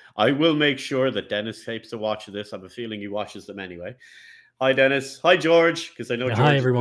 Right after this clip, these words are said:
Speaker 2: everyone.
Speaker 1: checking this out. We need to
Speaker 2: Yes.
Speaker 1: get you on soon. You're gonna come join us
Speaker 2: Yeah.
Speaker 1: soon. And, and get some of the rest of them on, 'cause, uh, I don't know if you all know some of the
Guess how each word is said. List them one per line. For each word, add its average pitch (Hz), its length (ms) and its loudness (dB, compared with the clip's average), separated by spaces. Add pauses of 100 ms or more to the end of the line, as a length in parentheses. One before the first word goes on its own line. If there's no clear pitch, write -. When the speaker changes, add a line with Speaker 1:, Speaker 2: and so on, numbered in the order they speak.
(120)
Speaker 2:
everyone. 123 100 2
Speaker 1:
checking 123 280 0
this 117 240 -6
out. 120 220 -4 (260)
We 110 80 -2
need 151 140 0
to 156 40 -2
Speaker 2:
Yes. 156 80 -6
Speaker 1:
get 170 220 -2
you 165 160 0
on 165 180 -2
soon. 170 500 -6 (800)
You're 95 120 -12
gonna 113 180 -10
come 127 160 -12
join 131 240 -4
us 127 140 -10
Speaker 2:
Yeah. 135 140 -4
Speaker 1:
soon. 123 180 -8 (580)
And, 120 540 -2
and 120 280 -10
get 135 180 -4
some 139 140 -10
of 127 60 -10
the 117 80 -6
rest 127 260 -4
of 110 80 -14
them - 40 -12
on, 107 120 -12
'cause, 117 280 -12
uh, 104 680 -8
I 135 140 -4
don't 139 260 -6
know 123 160 -8
if 110 140 -14
you 113 100 -8
all 110 220 -6
know 107 200 -10
some 110 300 -16
of 98 180 -18
the 98 400 -10